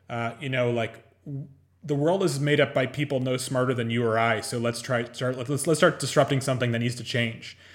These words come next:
And most people kind of view that as, like, "Oh, why would you do that? Like, we can just," you know, I think it's like, eh, are you an unreasonable person? Are you someone that is going to listen to what society has told you to do, or you're going to persist in adapting society to what you believe it should be,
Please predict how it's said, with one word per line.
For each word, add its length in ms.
And 140
most 220
people 200
kind 240
of 100
view 160
that 200
as, 160
like, 320
"Oh, 200
why 180
would 120
you 60
do 100
that? 340
Like, 320
we 100
can 140
just," 240
you 80
know, 140
I 40
think 160
it's 200
like, 180
eh, 100
are 100
you 200
an 80
unreasonable 560
person? 340
Are 60
you 120
someone 360
that 280
is 140
going 340
to 200
listen 320
to 100
what 140
society 540
has 120
told 180
you 60
to 80
do, 280
or 180
you're 260
going 140
to 80
persist 500
in 60
adapting 400
society 440
to 120
what 100
you 140
believe 260
it 80
should 220
be, 280